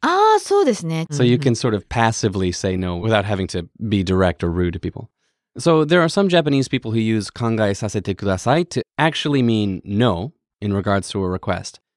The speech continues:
Speaker 2: but it depends on the person. Naomi sensei said she only uses "考えさせてください" when she actually wants more time to think about something.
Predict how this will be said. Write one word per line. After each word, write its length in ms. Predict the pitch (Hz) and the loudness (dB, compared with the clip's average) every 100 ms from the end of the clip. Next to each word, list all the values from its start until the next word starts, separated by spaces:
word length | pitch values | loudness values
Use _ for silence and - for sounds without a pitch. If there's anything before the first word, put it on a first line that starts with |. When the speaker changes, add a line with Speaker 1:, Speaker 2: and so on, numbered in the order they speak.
| _ | _
Speaker 2:
but 160 | 139 143 | 2 2
it 120 | 131 | 2
depends 280 | 131 139 120 | 0 2 2
on 60 | 101 | 0
the 80 | |
person. 320 | 95 95 - - _ _ _ _ _ | -2 -6 -6 -14 _ _ _ _ _
Naomi 260 | 131 180 196 | 2 2 2
sensei 320 | 190 175 165 | 2 2 0
said 240 | 143 143 | 2 0
she 260 | 120 - 147 | 0 -2 -2
only 300 | - 151 170 160 | 0 2 2 2
uses 360 | 131 123 123 | 2 2 -2
"考 300 | - 131 131 123 | -2 0 2 4
え 80 | 101 | 2
さ 160 | 127 | -2
せ 100 | 117 | -4
て 120 | 110 | -4
く 100 | 101 | -2
だ 100 | 95 | -2
さ 220 | 90 117 110 | 0 0 0
い" 60 | - _ | -2 _
when 340 | - 101 92 87 | 0 2 4 2
she 180 | - 101 | -2 -2
actually 400 | 120 - 123 107 | 0 0 0 0
wants 320 | 95 92 - | 0 -2 0
more 160 | 90 90 | 0 0
time 220 | 87 87 | -2 -4
to 60 | |
think 180 | 87 95 | -4 -4
about 240 | 92 - - | -4 -8 -10
something. 340 | - - - | -12 -12 -14